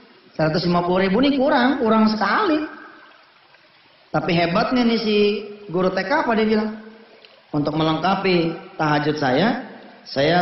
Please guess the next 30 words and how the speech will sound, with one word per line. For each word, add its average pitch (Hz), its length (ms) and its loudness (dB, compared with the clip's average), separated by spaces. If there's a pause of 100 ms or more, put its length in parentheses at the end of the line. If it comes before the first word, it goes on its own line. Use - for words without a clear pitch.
sedekah 143 400 -2
dua 147 160 2
bulan 160 320 0
berturut-turut 143 560 -2
saya 139 160 -2
punya 127 160 0
gaji. 120 400 0 (800)
Seratus 131 320 -2
lima 135 240 -2
puluh 127 240 -2
ribu 147 160 -2
dikali 131 320 -4
dua, 143 240 -2 (640)
tiga 139 160 -2
ratus." 220 320 -4 (2250)
Terus 196 80 -2
kita 226 240 0
tanya 277 240 2
sama 262 160 2
dia, 254 320 -2 (720)
"Mbak 160 320 2
mau 165 240 4
berubah 156 320 2
bagaimana?" 151 560 2 (1040)
"Saya 156 240 -2
pengen 151 240 0
berubah 147 560 0 (720)
gajinya, 135 520 -2
Pak 117 120 -6
Ustaz." 113 300 -6